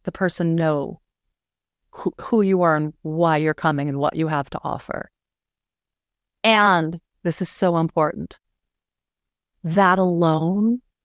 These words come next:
sometimes is all that's needed. Being with someone,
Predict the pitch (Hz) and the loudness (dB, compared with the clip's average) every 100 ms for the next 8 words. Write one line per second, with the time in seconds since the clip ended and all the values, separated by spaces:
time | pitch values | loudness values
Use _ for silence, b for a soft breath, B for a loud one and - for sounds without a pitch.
0 | _ - - - 170 175 175 185 220 240 | _ -16 -8 -2 0 0 0 2 2 2
1 | 233 - _ _ _ _ _ _ - - | 0 -10 _ _ _ _ _ _ -20 -14
2 | - 160 156 160 160 - 147 - - - | -6 -4 -2 -2 -4 -4 -6 -6 -10 -12
3 | _ _ _ _ _ _ _ _ _ _ | _ _ _ _ _ _ _ _ _ _
4 | _ _ _ _ _ _ _ _ _ _ | _ _ _ _ _ _ _ _ _ _
5 | _ - 185 170 156 143 - 147 135 160 | _ 0 2 2 0 -2 -6 -8 -8 -10